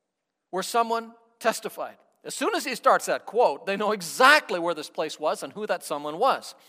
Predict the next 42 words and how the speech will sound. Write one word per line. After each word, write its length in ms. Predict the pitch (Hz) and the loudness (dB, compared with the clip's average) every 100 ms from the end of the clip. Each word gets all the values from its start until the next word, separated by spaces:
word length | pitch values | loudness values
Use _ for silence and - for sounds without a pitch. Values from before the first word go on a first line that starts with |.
| - _ _ | -20 _ _
It's 180 | 196 - | -6 -2
a 60 | |
very 440 | 160 131 226 302 320 | -4 -2 -2 -2 -4
key 280 | 311 269 269 | -8 -8 -8
text 420 | - 180 - - | -4 -4 -4 -12
from 160 | 175 | -12
their 140 | 170 151 | -10 -10
Jewish 360 | 185 214 165 | -10 -10 -10
heritage. 600 | - 233 220 147 127 165 - - - _ | -10 -8 -8 -10 -12 -14 -20 -20 -20 _
It's 180 | 202 214 | -4 -2
a 80 | |
very 260 | 185 254 233 | 0 0 0
key 220 | - 208 | -4 -10
text 340 | - 214 208 - | -4 -4 -4 -4
from 160 | 226 | 0
our 180 | 233 285 | 2 2
heritage 520 | 190 147 143 185 170 | 2 -4 -4 -6 -2
that 180 | 185 175 | 0 0
we 180 | 170 254 | -2 -8
should 300 | - 240 180 | -4 -4 -2
know. 240 | 240 247 | -2 -2
Psalm 400 | - - 220 254 254 | -4 -4 -2 -2 -2
eight, 240 | 262 - | -4 -2
we 80 | 185 | -6
should 260 | 196 254 254 | -6 -4 -2
memorize 360 | 240 240 156 | 0 0 0
it. 40 | 143 | 0
I've, 140 | 190 - - - - | -2 -2 -18 -20 -18
I, 160 | - 170 - | -8 -8 -2
I've 200 | 190 240 | -2 0
memorized 440 | 208 220 202 175 | -2 -2 0 -2
that 140 | 180 156 | -4 -6
psalm 260 | - 180 | -4 -4
a 40 | 156 | -4
number 320 | 160 262 240 | -2 -2 -2
of 120 | 147 | -4
times, 420 | - 139 120 - _ _ _ _ _ | -6 -10 -10 -18 _ _ _ _ _
and 160 | 165 175 | -10 -8
it's 120 | 180 | -6
a 100 | 156 | -6
great 500 | 147 147 208 247 240 | -6 -6 -2 -2 -6
psalm. 320 | - 202 240 | -6 -4 -4